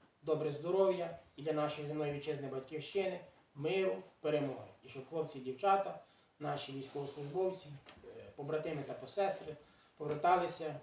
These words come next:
живими, здоровими, неушкодженими до батьківських пород. Я Отця і Сина і Святого Духа, слава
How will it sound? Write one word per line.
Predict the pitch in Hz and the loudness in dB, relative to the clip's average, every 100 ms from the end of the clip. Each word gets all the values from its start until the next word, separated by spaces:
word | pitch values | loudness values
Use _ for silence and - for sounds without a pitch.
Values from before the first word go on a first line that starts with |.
| - 113 | -14 -14
живими, | 117 175 190 190 - - 135 - | -4 0 0 -4 -8 -14 -14 -6
здоровими, | 131 160 165 151 | 0 2 2 -2
неушкодженими | 127 123 - 170 160 151 151 127 | -6 -8 -2 0 0 -4 -6 -8
до | - 117 | -10 -14
батьківських | - 147 139 - - | -10 -10 -8 -10 -12
пород. | 120 117 - - - - - - - - - - - - - - - | -10 -10 -12 -18 -20 -20 -20 -20 -20 -20 -20 -20 -20 -20 -18 -18 0
Я | 165 | 6
Отця | 175 175 185 | 6 8 6
і | 165 | 6
Сина | 165 151 | 2 -2
і | 143 | -2
Святого | 151 147 | -2 -2
Духа, | 147 156 165 | 0 0 -2
слава | - 170 165 143 | 4 8 10 10